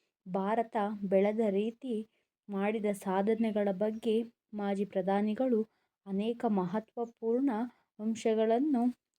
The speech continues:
ಸಂದರ್ಭದಲ್ಲಿ ಹಂಚಿಕೊಂಡರು. ಆಧುನಿಕ ಭಾರತವನ್ನು ರೂಪಿಸುವಲ್ಲಿ ಡಾಕ್ಟರ್ ಬಿ ಆರ್ ಅಂಬೇಡ್ಕರ್ ಅವರ ದೂರದೃಷ್ಟಿಯ ಸಂವಿಧಾನ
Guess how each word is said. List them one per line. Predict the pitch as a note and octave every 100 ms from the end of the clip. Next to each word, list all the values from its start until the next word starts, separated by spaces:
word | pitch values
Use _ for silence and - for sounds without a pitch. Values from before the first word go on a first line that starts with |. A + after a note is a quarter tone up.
| _
ಸಂದರ್ಭದಲ್ಲಿ | G#3 G3+ G#3+ G3+ G3 G3 G3
ಹಂಚಿಕೊಂಡರು. | F#3 F#3 F#3 F#3 F#3 F3+ F3+ F3+ - _ _ _ _ _ _ _ _ _
ಆಧುನಿಕ | A3 A#3 C4+ D4+ D4+
ಭಾರತವನ್ನು | C4+ A#3 A3 A3+ A3+ A3 A3 G#3
ರೂಪಿಸುವಲ್ಲಿ | G3+ F#3+ G3 F#3+ G3 A#3 A3+ A3 _ _ _ -
ಡಾಕ್ಟರ್ | G#3+ A3 B3+ A3+
ಬಿ | G3 A3+
ಆರ್ | A#3+ C4+ -
ಅಂಬೇಡ್ಕರ್ | G#3+ G#3 A#3+ - C4+ -
ಅವರ | A3 G3 G#3 B3+ A#3 _ _ -
ದೂರದೃಷ್ಟಿಯ | G3+ A#3+ C#4+ D4 A#3+ B3 - G#3 G#3+ G#3 G#3 _ _ _
ಸಂವಿಧಾನ | A3+ A3+ B3+ A#3+ A#3+ A3+